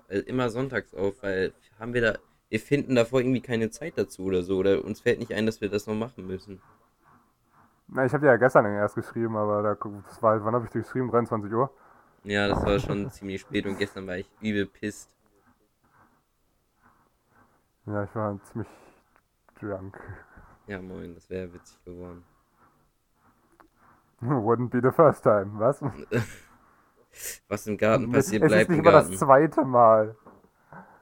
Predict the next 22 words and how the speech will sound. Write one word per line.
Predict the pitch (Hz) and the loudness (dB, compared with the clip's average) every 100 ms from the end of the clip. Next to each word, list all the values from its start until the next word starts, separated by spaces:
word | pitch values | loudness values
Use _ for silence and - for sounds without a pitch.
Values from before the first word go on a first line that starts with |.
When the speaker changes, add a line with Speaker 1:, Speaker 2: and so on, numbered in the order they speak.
| _ _ _ _ _ _ _ _ _ _ _ _ _ _ _ _ _ _ _ _ _ _ _ _ _ _ _ _ _ _ _ _ _ | _ _ _ _ _ _ _ _ _ _ _ _ _ _ _ _ _ _ _ _ _ _ _ _ _ _ _ _ _ _ _ _ _
Speaker 1:
Übrigens, | 104 117 117 120 | -4 0 0 0
Speaker 2:
Ach | |
du | 127 | -4
Speaker 1:
wir, | |
Speaker 2:
Scheiße, | - 135 147 131 113 | 0 0 0 0 -2
Speaker 1:
wir | 107 | 0
haben | 113 | 0
ja | |
auch | 110 | 2
letzte | 117 113 113 | 0 2 0
Speaker 2:
ich | |
Speaker 1:
Woche | 107 | 0
Speaker 2:
guck | 110 | 2
mir | 151 | 4
das | 135 156 | 4 4
immer | 160 120 | 4 4
Speaker 1:
geschrieben. | |
Speaker 2:
noch | 110 - | 4 2
an. | 110 110 110 - _ - - - - - | 2 2 -2 -10 _ -20 -18 -16 -12 -8
Speaker 1:
<laughs> | 107 107 101 - - _ _ _ _ _ _ _ _ _ _ _ - - _ _ - | -6 -8 -12 -14 -14 _ _ _ _ _ _ _ _ _ _ _ -20 -20 _ _ 0
Das | 117 117 | 0 2
ist, | 131 | 0